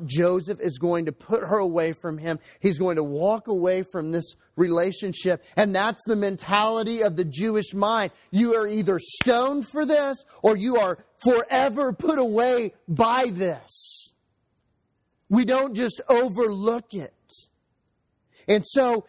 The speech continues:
here, God has a betrothed. A bride to be, and this bride has gone out and she has adulterated herself. She has made herself worthy of stoning.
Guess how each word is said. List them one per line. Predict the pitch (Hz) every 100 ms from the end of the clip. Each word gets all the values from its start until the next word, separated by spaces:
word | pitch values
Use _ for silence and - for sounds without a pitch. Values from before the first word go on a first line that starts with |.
| _
here, | - 247 294 285 233 185 _ -
God | 170 226 262 277 277 233 -
has | 240 262 269 262 -
a | 247
betrothed. | 180 156 208 - - 269 277 269 247 185 - - _ _ _ _ _ _ -
A | -
bride | 175 170 247 277 285 294 226 -
to | 269
be, | 165 233 196 156 131 _
and | - 214
this | 175 220 190
bride | 170 247 269 285 269
has | 233 160
gone | 208 202
out | 208 262 285 269
and | 190
she | 233
has | 208 190
adulterated | 185 165 202 254 277 247 226 240 233
herself. | 196 226 208 233 226 226 254 247 _ _ _ _ _ _ _ - -
She | 269
has | 247 190
made | 214 240 262
herself | 247 233 269 220
worthy | 185 233 240 233
of | 190
stoning. | 165 - - 240 247 269 285 294